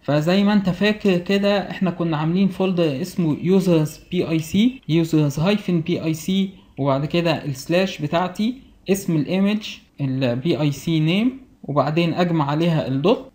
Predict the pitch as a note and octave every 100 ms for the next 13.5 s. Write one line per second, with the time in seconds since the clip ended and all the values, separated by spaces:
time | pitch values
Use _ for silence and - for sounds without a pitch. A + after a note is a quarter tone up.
0 | - C#3 E3+ - F#3 F3 D3 D3+ E3 D3+
1 | G#2 F2+ - - G3+ G#3 G#3+ G#3+ - -
2 | _ _ D3 F#3 D#3 C#3+ E3 E3+ C3+ -
3 | - _ _ - D#3 - - - G#2 -
4 | - - _ D3 - A3 A3+ A3 F#3 F#3
5 | D#3+ - G3 G#3+ - D#3+ E3 F3 E3+ G3
6 | G3 G#3+ - - C#3+ C#3 D#3+ F3+ E3 D3+
7 | - F3 E3 C#3 C3+ D3+ E3+ E3 - E3
8 | E3 C#3+ G3 B3 - - - _ - -
9 | C3+ C3 F3 - F3+ F#3 - - _ _
10 | - - - _ - _ - - - -
11 | _ _ - - - _ _ - _ -
12 | C3+ C3+ D#3 C#3+ E3 F#3 - - - -
13 | D#3 D3+ C#3 F3